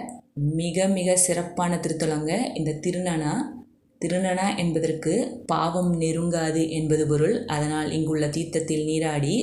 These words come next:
சிவதரிசனம் செய்வோருக்கு பாவம் நெருங்குவதே இல்லை என்பது ஐதீகம். காவிரி, பவானி, அமுத நதி கூடுவதால் பவானியை முக்கூடல் என்று சொல்வர். இந்த கோயில்ல நீராடி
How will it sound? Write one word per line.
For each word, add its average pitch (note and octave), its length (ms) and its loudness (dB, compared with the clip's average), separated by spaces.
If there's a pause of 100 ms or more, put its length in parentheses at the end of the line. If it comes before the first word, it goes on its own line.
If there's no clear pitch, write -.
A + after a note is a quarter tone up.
(120)
சிவதரிசனம் D#3+ 640 0
செய்வோருக்கு D3+ 680 0
பாவம் D#3 360 -2
நெருங்குவதே D#3 680 2
இல்லை D3 260 2
என்பது D3 320 2
ஐதீகம். C#3+ 520 2 (540)
காவிரி, E3+ 800 2
பவானி, D#3 600 2 (500)
அமுத E3 380 2
நதி D#3+ 440 2
கூடுவதால் D#3 600 0 (200)
பவானியை D3+ 560 2
முக்கூடல் D#3+ 580 2
என்று D3 220 0
சொல்வர். D3 680 2 (360)
இந்த D3 180 0
கோயில்ல E3 600 0
நீராடி D#3+ 460 0